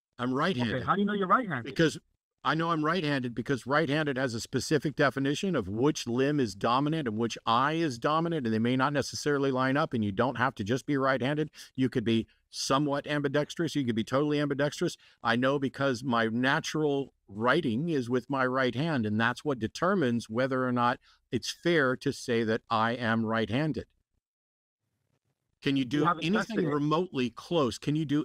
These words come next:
Speaker 1: anything remotely close to what I just did when I ask you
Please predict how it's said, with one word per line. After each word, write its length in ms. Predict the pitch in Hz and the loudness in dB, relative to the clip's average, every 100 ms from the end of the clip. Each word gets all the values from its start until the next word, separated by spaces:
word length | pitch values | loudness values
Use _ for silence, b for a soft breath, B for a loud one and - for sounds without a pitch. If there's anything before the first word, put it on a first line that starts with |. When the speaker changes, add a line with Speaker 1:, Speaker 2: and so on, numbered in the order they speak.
| - | -2
Speaker 1:
anything 460 | 143 202 196 196 175 | -2 -2 -2 -2 0
remotely 500 | 147 147 165 165 143 | 0 0 0 -2 -4
close 380 | - 160 139 | 0 0 0
to 100 | - | -2
what 240 | 123 110 123 | -2 0 0
I 220 | 123 131 151 | 2 2 2
just 320 | 135 127 117 | 0 0 0
did 380 | 139 107 90 107 _ _ _ _ _ _ _ _ _ _ - | 0 0 -4 -14 _ _ _ _ _ _ _ _ _ _ -6
when 180 | 120 120 | 0 2
I 120 | 120 | 2
ask 340 | 127 123 - | 2 0 0
you 240 | 135 123 | 0 0